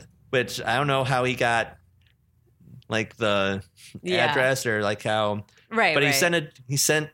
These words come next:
Speaker 1: like, a
Speaker 2: <laughs>
Speaker 1: joke to Johnny Carson.
Speaker 2: Uh-huh.
Speaker 1: If I remember, I think I can remember the joke. Um, uh, it's about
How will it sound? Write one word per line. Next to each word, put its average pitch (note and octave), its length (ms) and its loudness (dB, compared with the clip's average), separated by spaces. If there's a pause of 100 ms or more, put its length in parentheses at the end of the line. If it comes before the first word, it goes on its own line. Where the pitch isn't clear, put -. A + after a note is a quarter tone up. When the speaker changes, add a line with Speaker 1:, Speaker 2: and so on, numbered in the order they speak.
Speaker 1:
like, C3+ 200 0
a C#3 40 2
Speaker 2:
<laughs> - 120 4
Speaker 1:
joke B2 360 0 (300)
to C3+ 100 -4
Johnny A2 300 -2
Carson. G#2 640 -2 (160)
Speaker 2:
Uh-huh. E3 340 -4 (1120)
Speaker 1:
If - 140 -6
I C3+ 100 4
remember, C3+ 300 0
I A2 80 0
think C#3+ 160 0
I - 20 -6
can D#3+ 120 0
remember D3 280 0
the F3+ 80 0
joke. B2+ 460 -2 (760)
Um, G2 580 0 (600)
uh, G2 460 0 (880)
it's - 140 -20
about G#2 360 0